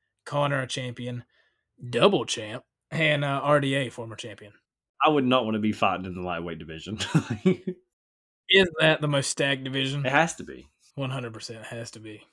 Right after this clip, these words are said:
Speaker 1: That and bantamweight for me is, like, a close second because you have, like, uh, you've got T J coming back, you have Sandhagen, Aljo, Aldo, uh,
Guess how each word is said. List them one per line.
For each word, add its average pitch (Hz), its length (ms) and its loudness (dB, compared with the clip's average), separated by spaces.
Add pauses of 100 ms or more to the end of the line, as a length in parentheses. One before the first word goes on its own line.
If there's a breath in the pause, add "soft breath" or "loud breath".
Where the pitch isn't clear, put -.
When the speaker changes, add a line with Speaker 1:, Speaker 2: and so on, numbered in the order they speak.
Speaker 1:
That 160 380 6
and 143 220 4
bantamweight 151 600 4
for 131 120 -8
me 143 200 0
is, 147 80 0
like, 123 100 -4
a 117 60 -10
close 147 320 0
second 143 440 -2
because 135 240 -6
you 135 120 -2
have, 135 160 -2
like, 123 260 -4 (720 loud breath)
uh, 120 340 -6
you've 139 140 -4
got 131 180 0
T 151 160 2
J 143 200 2
coming 135 280 -2
back, 131 260 -2
you 127 60 -4
have 113 80 -10
Sandhagen, 131 960 -2
Aljo, 123 800 -4 (520)
Aldo, 123 800 0 (380)
uh, 123 800 -2